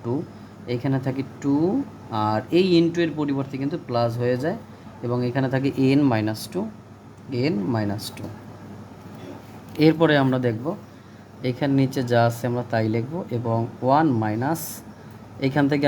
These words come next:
আমাদের আগেই শিখেছি a to the power minus one মানে কি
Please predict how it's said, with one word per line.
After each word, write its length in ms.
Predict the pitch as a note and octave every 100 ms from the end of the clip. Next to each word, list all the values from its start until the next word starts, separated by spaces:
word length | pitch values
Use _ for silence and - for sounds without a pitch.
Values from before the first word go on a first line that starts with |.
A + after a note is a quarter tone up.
| C#3
আমাদের 380 | C#3 C3 C#3+ D#3+ - - C#3
আগেই 220 | C3 C#3+ C#3
শিখেছি 380 | C#3+ C#3+ - F#3 G3 - - - - - - - - - - D3+
a 20 |
to 60 | D3 D3
the 60 |
power 160 | C#3+ C#3 B2+
minus 320 | A#2+ B2+ C3+ C#3
one 100 | D3 D3+
মানে 140 | A#2 A#2+
কি 80 | A#2